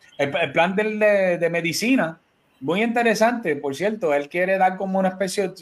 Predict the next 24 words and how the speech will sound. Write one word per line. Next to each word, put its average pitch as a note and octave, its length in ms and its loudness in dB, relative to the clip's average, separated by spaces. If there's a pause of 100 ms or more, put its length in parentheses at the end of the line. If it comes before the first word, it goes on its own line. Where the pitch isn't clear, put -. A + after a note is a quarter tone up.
eh, D#3 160 -4
igual D#3 240 0
que G3+ 100 -4
él G3 100 -4
quiere G3+ 260 0
dar G3 200 2
vouchers, G3 600 -2 (1040)
eh, D#3+ 300 4
para D#3 280 4
la, C#3+ 600 2 (580)
para D3+ 240 2
la D3+ 140 4
educación, F3 680 0
también D3 280 0
quiere F#3 160 0
hacer G#3 160 -2
nuevos G3+ 300 0
vouchers G3+ 420 2
para, D#3 340 4 (260)
para C3+ 220 0
los, C#3+ 220 -4
los D3 300 0
planes F3 300 0
médicos F3 420 -4